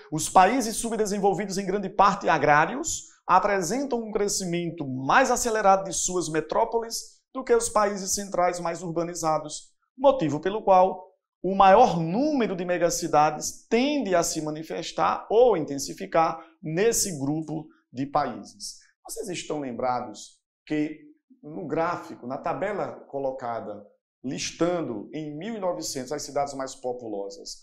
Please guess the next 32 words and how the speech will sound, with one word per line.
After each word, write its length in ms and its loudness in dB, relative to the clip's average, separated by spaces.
Londres 500 -2
aparecia 720 -6
no 220 -10
topo, 420 -4
com 140 -8
seis 440 -2
vírgula 260 -4
seis 320 -6
milhões 640 -8
de 100 -8
pessoas? 800 -6
Pois 240 -12
bem, 360 -8
aquilo 380 -6
era 280 -2
mil 180 -12
e 40 -12
novecentos, 600 -8
mil 140 -10
novecentos 480 -12
e 120 -10
um. 180 -12
Vocês 200 -6
sabem 480 -2
aproximadamente 840 -2
qual 140 0
é 20 2
a 60 0
população 500 -2
de 60 -6
Londres 500 -8
hoje? 420 -6